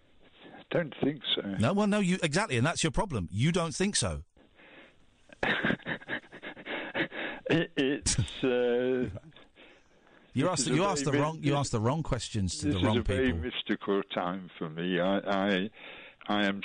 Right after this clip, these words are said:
Speaker 1: seeing sort
Speaker 2: What's
Speaker 1: of
Speaker 2: it, the anniversary of going wrong this time?
Speaker 1: No, it's just I, I'm seeing sort of biblical
Speaker 2: Yeah.
Speaker 1: prophecies unfolding, and,
Speaker 2: For exa-
Speaker 1: uh,
Speaker 2: for example, Brexit's in the Bible, is it?
Speaker 1: Um,
Speaker 2: No.
Speaker 1: it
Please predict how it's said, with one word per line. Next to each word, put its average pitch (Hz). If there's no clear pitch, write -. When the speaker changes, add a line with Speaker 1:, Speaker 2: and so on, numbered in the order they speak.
Speaker 1:
seeing 90
sort 131
Speaker 2:
What's 170
Speaker 1:
of 185
Speaker 2:
it, 175
the 175
anniversary 160
of 131
going 139
wrong 131
this 127
time? 90
Speaker 1:
No, 220
it's 180
just 185
I, 147
I'm 139
seeing 135
sort 104
of 101
biblical 95
Speaker 2:
Yeah. 92
Speaker 1:
prophecies 95
unfolding, 90
and, 95
Speaker 2:
For 147
exa- 90
Speaker 1:
uh, -
Speaker 2:
for 180
example, 131
Brexit's 160
in 160
the 147
Bible, 120
is 101
it? 160
Speaker 1:
Um, 170
Speaker 2:
No. 65
Speaker 1:
it 80